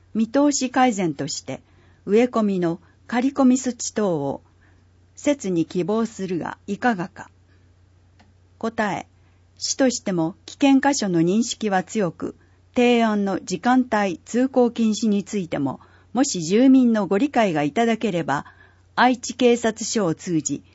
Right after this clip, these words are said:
公安委員会への要望を行っていきたい。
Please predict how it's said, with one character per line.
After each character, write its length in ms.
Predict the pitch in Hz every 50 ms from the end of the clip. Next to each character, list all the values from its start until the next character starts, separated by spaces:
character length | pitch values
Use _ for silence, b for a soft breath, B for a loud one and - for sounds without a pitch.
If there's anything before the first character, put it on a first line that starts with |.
| b b b b b
公 260 | - - 240 254 254
安 260 | 247 240 233 226 220 220
委 140 | 233 247
員 120 | 240 226 208
会 300 | - 185 160 147 147 151
へ 80 | 143
の 200 | 139 139 131 - -
要 280 | - 185 202 226 240 226
望 400 | 196 214 208 202 190 185 175 -
を 60 | 156
行 120 | - 240 240 247 247
っ 60 | 262
て 200 | - _ - 143
い 100 | 147 135
き 140 | - - -
た 220 | - - 131 120
い。 120 | - -